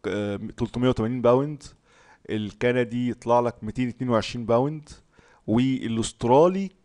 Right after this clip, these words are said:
ميتين وواحد باوند. فهمتها؟ هو بيحسب بيعطيك الأسعار وفقا للدولار الأسترالي.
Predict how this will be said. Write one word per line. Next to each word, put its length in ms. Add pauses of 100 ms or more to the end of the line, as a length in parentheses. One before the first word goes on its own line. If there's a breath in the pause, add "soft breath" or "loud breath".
(320)
ميتين 520
وواحد 500
باوند. 340 (640)
فهمتها؟ 580 (200)
هو 200
بيحسب 600 (340 soft breath)
بيعطيك 580
الأسعار 800
وفقا 540
للدولار 640
الأسترالي. 540